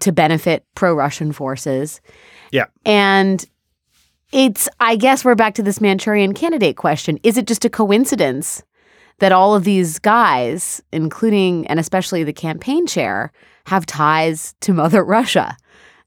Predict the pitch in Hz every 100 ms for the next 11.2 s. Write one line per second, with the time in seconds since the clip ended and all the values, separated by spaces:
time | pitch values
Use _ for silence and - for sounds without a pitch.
0 | - 202 196 196 240 226 214 190 180 202
1 | 190 190 170 - - - 165 160 151 143
2 | - - _ _ _ - 190 160 120 98
3 | 190 214 180 170 156 143 143 147 - _
4 | _ - 196 214 220 208 233 202 175 190
5 | 185 - 196 185 226 269 - 202 156 139
6 | - - _ 156 156 - 151 139 139 147
7 | 143 175 160 226 277 - 214 269 262 -
8 | - - _ - 240 208 262 - 240 180
9 | 180 262 311 277 208 220 220 302 - 277
10 | - 165 139 143 123 123 135 - - -
11 | 87